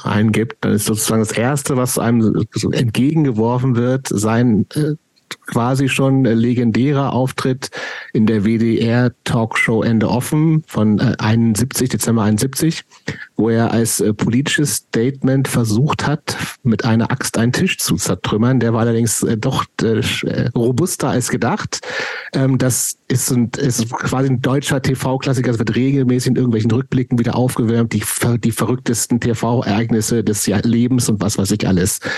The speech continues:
Ähm, ich war, äh, aber erstaunt, dass sonst ein-, gar nicht so wahnsinnig viel, ähm, zu Nickel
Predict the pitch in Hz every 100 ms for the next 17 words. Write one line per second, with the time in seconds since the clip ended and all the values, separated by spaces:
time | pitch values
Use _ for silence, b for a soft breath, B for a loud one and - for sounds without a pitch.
0 | B B - _ - 131 131 131 - 180
1 | - 208 208 208 - _ - 196 147 147
2 | 156 - 156 - 143 131 - - 127 202
3 | 190 156 - - - - 175 - - 143
4 | 131 139 175 - 147 220 104 104 160 160
5 | 139 135 - 143 139 131 127 123 120 -
6 | _ B B _ - - 135 135 127 127
7 | 151 127 160 170 160 156 151